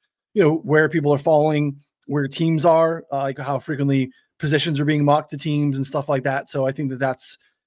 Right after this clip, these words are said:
uh, forming some stuff too. We feel like we've had a shift too, where there's been a lot of, I feel like there's a kind of consensus of one, two, three with the quarterbacks. You did something a little bit different here. Um, you also did Drake May, similar to what Connor did at the start with, with Caleb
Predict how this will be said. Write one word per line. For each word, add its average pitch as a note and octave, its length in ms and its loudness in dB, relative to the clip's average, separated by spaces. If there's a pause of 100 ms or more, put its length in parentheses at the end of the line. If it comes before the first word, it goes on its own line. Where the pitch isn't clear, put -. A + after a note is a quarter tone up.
(100)
uh, E2+ 180 -8
forming C3+ 600 0
some D3 180 -6
stuff C3+ 240 -4
too. C3 160 -6
We C3 80 -4
feel - 420 -4
like C#4+ 140 -2
we've G3+ 100 -4
had F3 140 0
a - 20 -2
shift C#3+ 380 -4
too, E3 200 0
where D3 120 0
there's C#3+ 180 -2
been F#3 140 0
a G3 60 2
lot D#3+ 420 4
of, D3 260 0
I - 800 -20
feel F3+ 120 -4
like G3 120 -2
there's G3 160 2
a F#3 60 -6
kind F#3+ 200 0
of E3+ 80 -4
consensus F3+ 540 -4
of F3 100 -4
one, F#3 220 0
two, G3 180 -6
three G3 380 -4
with F#3 280 2 (360)
the E3+ 100 2
quarterbacks. G#3+ 640 -2 (200)
You E3+ 160 0
did G3+ 120 4
something F#3+ 260 4
a F#3 40 4
little F3+ 180 6
bit E3+ 140 2
different D3 300 -2
here. C#3 320 0 (280)
Um, D3 260 0
you C#3+ 200 4
also G3+ 240 2
did E3+ 340 4 (120)
Drake E3 340 0
May, D#3+ 420 0 (140)
similar E3+ 340 0
to D#3+ 80 0
what D3+ 260 -2
Connor D3+ 280 -2
did D3 160 0
at C#3+ 60 -2
the C3+ 40 -2
start C#3 320 -2
with, C3 160 -8
with C#3 220 -6
Caleb C#3+ 440 0